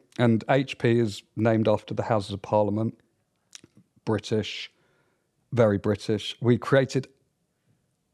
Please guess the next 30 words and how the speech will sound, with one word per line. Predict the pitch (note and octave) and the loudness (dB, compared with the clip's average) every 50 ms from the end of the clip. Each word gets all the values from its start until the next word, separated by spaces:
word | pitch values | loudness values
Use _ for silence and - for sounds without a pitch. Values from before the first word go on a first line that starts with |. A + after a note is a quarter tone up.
| _ - | _ -14
I | |
think | - - - G#3 A#3 - | -4 0 0 0 2 2
it | - | 0
was | - G#3+ - | -2 -2 0
created | - F#3 D#3+ - - | 0 -2 0 2 2
in | C#3 C#3+ - | 2 2 4
eighteen | D#3 D3+ C#3+ - - C#3+ C3+ | 2 2 2 2 0 0 0
sixty-nine, | - - C#3 - - - - A#2+ A2 G#2+ G#2+ G#2+ G#2 G#2 G2+ - | 0 -2 -4 -4 -4 -2 0 2 2 2 2 2 0 -2 -2 0
might | - B2 A#2+ A#2 | 0 2 2 2
have | - - | 0 -4
got | - G#2+ G#2+ | -6 -4 -4
that | G#2+ G2 - | -4 -4 -2
wrong, | G#2 G#2 G2+ G2+ G2+ | 0 0 0 0 -2
but | F#2 - - _ _ _ _ _ _ _ | -4 -6 -8 _ _ _ _ _ _ _
so | - - B2+ | 0 2 2
we | C3 | 4
created | C3 - D3 C3+ - - A#2+ | 4 2 0 0 0 0 2
one | C3+ D#3+ D3 C#3 | 2 2 2 2
thousand | - C#3 B2+ B2 A#2+ B2+ | 2 2 2 2 0 0
eight | B2+ B2 | -2 -2
hundred | - C3 B2 A#2+ A#2 G#2+ | -2 -2 -2 0 -2 -2
sixty-nine | - - C3+ - - - - A#2 A#2+ A#2 A2+ A#2 A2+ | 0 -2 -2 -2 -2 -2 0 2 2 2 0 0 2
bottles | - C3+ B2 - - - A2 G#2+ G2 - | 2 2 2 2 0 -4 -4 -4 -4 -4
of | - A#2+ A2 A2 | -4 -2 0 2
these | A#2+ A#2 A2+ G#2+ G2+ - - _ _ _ _ _ | 2 4 2 2 0 -4 -10 _ _ _ _ _
limited | - C3 C#3+ D#3 D3 C3+ - - A#2 | 2 4 4 6 4 2 -2 -4 -6
edition | A2+ - A#2 G#2+ - - A2 G#2+ | -4 -2 -2 -2 -2 -2 -2 -2
Paul | - - - C#3 C3 | -2 0 0 0 0
Smith | - - - A#2+ A2 G2+ - | 0 -2 0 0 0 0 -2
striped | - - - - - - B2 A#2+ A#2+ A2+ - - - | -6 -10 -10 -6 -2 2 2 4 2 2 -2 -8 -16